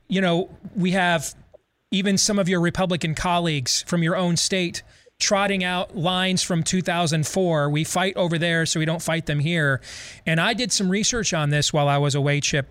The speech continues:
There have been at least thirty-one either successful or foiled, uh, terrorist attacks on the United States, on our own soil, by people, uh, radicalized by Islam since we invaded Afghanistan. Thirty-one.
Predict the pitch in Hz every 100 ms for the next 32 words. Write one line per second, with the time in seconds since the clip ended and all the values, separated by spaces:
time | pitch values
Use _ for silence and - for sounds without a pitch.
0 | - 156 160 165 147 175 170 190 180 -
1 | - 202 202 226 196 196 156 127 - _
2 | _ - - - - - 180 170 - 151
3 | - 190 185 - 226 214 196 180 170 -
4 | - 214 185 143 143 143 - - - -
5 | 151 156 - 202 196 185 - 175 147 165
6 | 151 - - - 156 170 180 180 170 170
7 | - 147 143 - 151 180 180 190 208 -
8 | 143 123 127 - - - - 147 151 160
9 | 190 185 180 185 185 - 147 165 165 160
10 | - 165 165 196 185 175 180 170 165 165
11 | 190 180 170 151 123 123 135 - - -
12 | - - - - 208 - 185 202 175 165
13 | 180 156 147 - 156 151 143 - 117 104
14 | 98 - - - 185 190 202 180 160 107